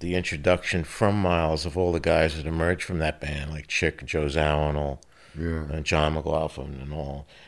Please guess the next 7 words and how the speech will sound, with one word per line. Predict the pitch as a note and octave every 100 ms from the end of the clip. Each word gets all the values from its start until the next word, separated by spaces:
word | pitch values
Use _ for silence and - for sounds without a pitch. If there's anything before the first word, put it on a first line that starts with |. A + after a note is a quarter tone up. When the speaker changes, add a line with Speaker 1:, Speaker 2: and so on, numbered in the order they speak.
| -
Speaker 1:
and, | B1 C#2+ C#2 -
and | D2 D2+
seeing | C2+ - F2 E2
Mahavishnu, | D#2 D2+ D2 D2 D2+ - D#2 D2 D2 - _ _ _ -
which | - C#2+ -
was | C#2 D2
like | D2+ D2 - -